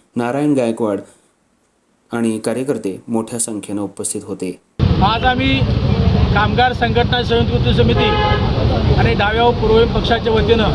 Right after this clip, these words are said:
Speaker 2: राज्य सरकारनं जे जनसुरक्षा विधेयक तेहतीस नंबरचं आठ मार्चला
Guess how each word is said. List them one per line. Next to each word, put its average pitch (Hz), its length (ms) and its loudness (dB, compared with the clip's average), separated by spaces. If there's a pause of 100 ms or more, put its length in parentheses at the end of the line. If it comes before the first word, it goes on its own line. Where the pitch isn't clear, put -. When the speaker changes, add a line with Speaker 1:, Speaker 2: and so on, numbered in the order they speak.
(880)
Speaker 2:
राज्य 202 280 2
सरकारनं 240 480 0
जे 240 180 2
जनसुरक्षा 226 600 2
विधेयक 233 380 2 (400)
तेहतीस 226 400 0
नंबरचं 226 500 2 (760)
आठ 208 260 -2
मार्चला 226 600 0